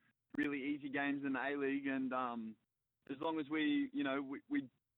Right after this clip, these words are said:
we play the brand of football that we wanna play and we wanna, how we wanna represent the club, I think that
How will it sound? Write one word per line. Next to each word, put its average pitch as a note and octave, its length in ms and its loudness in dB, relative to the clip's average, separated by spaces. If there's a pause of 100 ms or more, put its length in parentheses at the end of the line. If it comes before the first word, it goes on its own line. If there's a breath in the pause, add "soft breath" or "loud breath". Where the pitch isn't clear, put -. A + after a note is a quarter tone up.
(140)
we C#3+ 140 0
play D#3 340 0
the D3+ 120 0
brand D3 320 0
of C3+ 60 -16
football C#3+ 260 -6
that C#3 100 -2
we C#3+ 160 0
wanna C#3+ 180 0
play C#3+ 320 0
and C#3 140 0
we C#3 140 0
wanna, C3+ 420 0 (220)
how C#3 180 -2
we C#3 140 0
wanna C#3 180 -2
represent C3 460 -4
the C3 40 -8
club, C#3+ 280 -2
I C3 80 -2
think C3+ 240 -4
that C3 160 -2